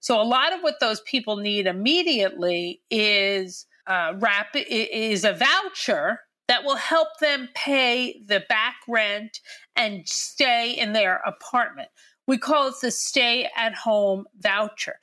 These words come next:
And if what those people need is cash to pay the back rent,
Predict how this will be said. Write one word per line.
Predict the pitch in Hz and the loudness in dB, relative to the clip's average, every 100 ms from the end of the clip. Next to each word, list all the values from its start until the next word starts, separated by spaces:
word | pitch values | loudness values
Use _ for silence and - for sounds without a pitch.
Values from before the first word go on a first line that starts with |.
| _ _ _ _ | _ _ _ _
And | 226 | -4
if | 220 - | -4 0
what | 240 240 | -2 2
those | 269 254 | 0 -2
people | - 277 247 | -2 -2 0
need | 233 240 233 - | -2 0 0 0
is | 202 185 | -2 -2
cash | - - 294 277 277 302 - - | -6 -2 2 2 0 -2 -6 -6
to | 269 | -6
pay | - - 262 254 254 277 | -6 -4 2 2 2 -2
the | 240 247 | -2 -2
back | 190 226 208 226 - | 0 -2 0 -4 -8
rent, | 196 185 214 185 | -6 -2 -2 -2